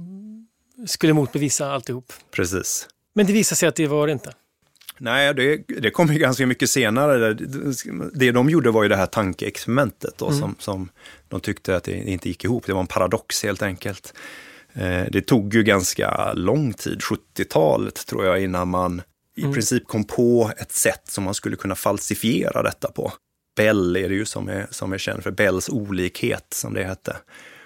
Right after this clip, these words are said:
Speaker 2: Och sen tog det ytterligare tid, jag tror till åttiotalet eller så, innan man gjorde de här experimenten som var just partiklar med spin och kunde mäta att, eh, det, det, det faktiskt, eh,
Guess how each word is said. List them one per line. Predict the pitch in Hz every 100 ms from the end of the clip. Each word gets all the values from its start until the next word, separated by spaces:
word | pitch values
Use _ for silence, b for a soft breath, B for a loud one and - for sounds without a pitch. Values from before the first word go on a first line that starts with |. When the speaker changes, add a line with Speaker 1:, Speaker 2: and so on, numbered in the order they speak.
| B
Speaker 2:
Och | - 104
sen | 107
tog | 127 113
det |
ytterligare | 131 - - 143 143
tid, | - 113 104
jag | -
tror | 101
till | 98
åttiotalet | 95 - 98 143 113 92
eller | 98 95
så, | 95 90 90
innan | 90
man | 90 92
gjorde | 95 95 135
de | 123 95
här | 92
experimenten | 92 - 95 95 95 85 - 95 90 B B B B
som | - 92
var | 90 104
just | 87 85 - - - - _ -
partiklar | 104 101 - 95
med | 87
spin | - - 101 90 82 78 - _
och | 117 101
kunde | 123 113 117
mäta | 143 120 92 - 101
att, | 95 - -
eh, | 95
det, | 98 95 98 95 - 131 - -
det, | 127 101 -
det | - 110
faktiskt, | 110 - 107 - - - _
eh, | -